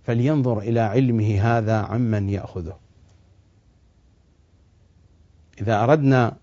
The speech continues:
أن نبحث عن الطعام النقي، عن الطعام الطاهر، فلنبحث عن هذه السنابل، هذه السنابل النقية الطاهرة، هذه سنابل فاطمة.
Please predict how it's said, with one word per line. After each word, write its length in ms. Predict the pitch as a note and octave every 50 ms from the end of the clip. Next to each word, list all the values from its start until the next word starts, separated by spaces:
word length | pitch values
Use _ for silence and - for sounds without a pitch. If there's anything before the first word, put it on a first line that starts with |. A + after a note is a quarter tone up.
| _ _ B2+
أن 120 | B2+ B2
نبحث 420 | C3+ D#3 C#3+ C3+ - B2+ A#2+ -
عن 200 | C3 G#2 A2+ B2
الطعام 560 | A#2+ G#2+ - - A#2+ G#2 A#2+ D3 D#3 D3+ C#3+ C3
النقي، 540 | B2 A#2+ A2+ G#2+ - - B2+ C3 A2 - - - _ _ _ _ _ - - _ _ _ _ _ _ _ _ - _ _ _ _ _ _ _ _ _ _ _ _ _ _
عن 140 | A2+ A#2 A#2
الطعام 460 | A2 - - A#2+ G#2 B2 D3 D3 C#3
الطاهر، 600 | C3 A2+ - - C3+ C#3+ D3 C3+ B2+ A#2+ A2 A2 - _ _ _ _ _ _ _ - - _ _ _ _ _ _ _
فلنبحث 580 | - C3 B2+ B2+ D#3+ F3 E3 - - C3 - C3
عن 180 | B2 A#2+ A#2+
هذه 400 | A2+ B2+ D3 D#3 C#3+ B2+ A#2 A2+
السنابل، 720 | A2 - - - B2+ A#2+ C3+ D3 C#3+ B2 G#2+ G#2+ F#2+ E2 - - _ _ _ _ _ _ _ _ _ _ _ _ _ _ _ _ _ _ _ _
هذه 280 | - B2 C3 A#2+ A#2 A#2+
السنابل 680 | G#2+ - - A#2+ A2+ B2 C#3 C#3+ C3 A#2 A#2+ A2 G2+ -
النقية 760 | - A#2 A2 A2 G#2+ - - C3 B2+ A#2+ A2+ G#2+ F#2 F2+ G#2 - _ -
الطاهرة، 640 | A2 - _ - B2+ C3 A#2 G2 F2 A2 F#2 F2 - - _ _ _ _ _ _ _ _ _ _ _ _ _ _ _ _ _
هذه 300 | - A#2+ C#3 C#3+ B2+ C3
سنابل 560 | A2 - - A#2 B2+ C#3+ D3 C3+ C3 B2 A2+
فاطمة. 560 | G2 - C3+ B2+ B2 - - G2+ G2 F#2 E2+